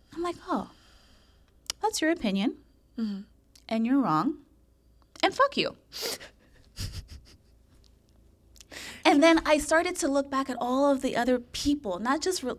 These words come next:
Speaker 1: like, romantic relationships, just in general, all the people that have told us things that we have put on and, like, internalized.
Speaker 2: Worn as armor.
Speaker 1: Yes. And now it's like, that's, that's a part of me, right? Peop-, the judgments that people get, the, the, the labels that we get.
Speaker 2: Yep.
Speaker 1: And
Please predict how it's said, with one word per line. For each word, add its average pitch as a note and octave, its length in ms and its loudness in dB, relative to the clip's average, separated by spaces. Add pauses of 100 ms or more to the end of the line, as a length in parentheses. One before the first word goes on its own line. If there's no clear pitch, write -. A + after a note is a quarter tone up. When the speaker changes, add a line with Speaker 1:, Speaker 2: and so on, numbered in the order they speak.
Speaker 1:
like, G3 140 0
romantic G3 400 -8
relationships, G#3 460 -2
just D4+ 160 -6
in G4+ 100 -2
general, B3+ 320 2
all C#4 160 2
the B4+ 100 2
people F4+ 280 -6
that C4 100 0
have G#3 140 2
told G#3+ 320 2
us F#3 140 0
things - 380 -6 (280)
that G3+ 200 -4
we A3 200 -4
have C4+ 180 0 (140)
put B3+ 240 0
on A3 340 -4
and, G#3+ 160 -6
like, F#3 220 -2
internalized. - 880 -2
Speaker 2:
Worn G3+ 200 6
as G3+ 120 2
armor. F3+ 380 2 (460)
Speaker 1:
Yes. D#4 500 2
And A#3+ 100 0
now B3+ 160 0
it's B3+ 80 -4
like, G#3+ 160 -4
that's, A#3 240 2
that's G#3 240 -2
a G#3+ 60 -4
part F#3+ 260 -4
of E3+ 120 -8
me, - 280 -12 (580)
right? F#3+ 160 0
Peop-, A#3+ 200 -6
the A3 100 2
judgments G#3+ 520 -2
that F3 100 0
people F3+ 300 -6
get, - 220 -8
the, F#3 320 0
the, F3+ 320 0 (260)
the F#3+ 120 6
labels G3+ 480 2
that F3 180 -2
we F3 120 -6
get. - 320 -6 (220)
Speaker 2:
Yep. A3 180 -12 (500)
Speaker 1:
And A#3+ 440 4